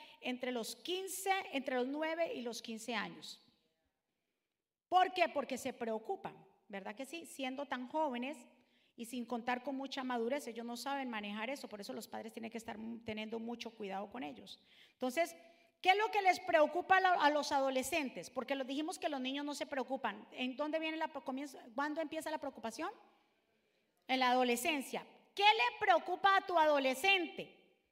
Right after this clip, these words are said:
Mirando que a los adolescentes les preocupa qué van a hacer cuando tengan dieciocho. ¿A cuánto nos pasó eso? Yo, "¿y qué será que estará haciendo a los dieciocho?" Y me comía las uñas.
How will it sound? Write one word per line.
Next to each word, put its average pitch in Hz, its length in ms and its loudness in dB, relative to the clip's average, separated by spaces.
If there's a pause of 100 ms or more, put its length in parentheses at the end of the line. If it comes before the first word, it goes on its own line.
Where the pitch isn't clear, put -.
(120)
Mirando 311 640 0
que - 80 -6
a 226 40 -2
los 240 220 -2
adolescentes 247 880 0 (320)
les 294 520 0 (200)
preocupa 277 800 0 (300)
qué 262 140 0
van 262 120 -2
a 269 40 -2
hacer 269 180 -8
cuando 269 220 -8
tengan 208 280 -10
dieciocho. - 460 -14 (260)
¿A 214 60 -16
cuánto 247 240 -12
nos 247 140 -14
pasó 190 280 -16
eso? - 160 -20 (920)
Yo, - 100 -18
"¿y 170 40 -20
qué 185 200 -14
será - 360 -16
que - 80 -14
estará - 280 -20
haciendo - 360 -20
a - 40 -20
los - 180 -20
dieciocho?" - 760 -20
Y 233 40 -10
me 220 120 -8
comía 202 280 -10
las 226 220 -12
uñas. 302 480 -10